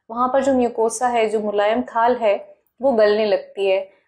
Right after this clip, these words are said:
धीरे धीरे वो गलते, गलते, गलते बढ़ती जाती है, बढ़ती जाती है, क्योंकि बॉडी उसको ट्राई कर रही है, but वहाँ पर सेल्स अब बिगड़ जाते हैं। वो अनकंट्रोल्ड ग्रोथ जो है, वो कैंसर या ट्यूमर बन जाती है। तो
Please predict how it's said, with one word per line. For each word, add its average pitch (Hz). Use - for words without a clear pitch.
धीरे 262
धीरे 254
वो 254
गलते, 214
गलते, 208
गलते 208
बढ़ती 208
जाती 190
है, 190
बढ़ती 202
जाती 196
है, 208
क्योंकि 226
बॉडी 240
उसको 262
ट्राई 220
कर 214
रही 208
है, -
but 254
वहाँ 214
पर 269
सेल्स 254
अब 220
बिगड़ 208
जाते 165
हैं। -
वो 262
अनकंट्रोल्ड 240
ग्रोथ 208
जो 202
है, 196
वो 233
कैंसर 214
या 254
ट्यूमर 220
बन 196
जाती 170
है। -
तो 277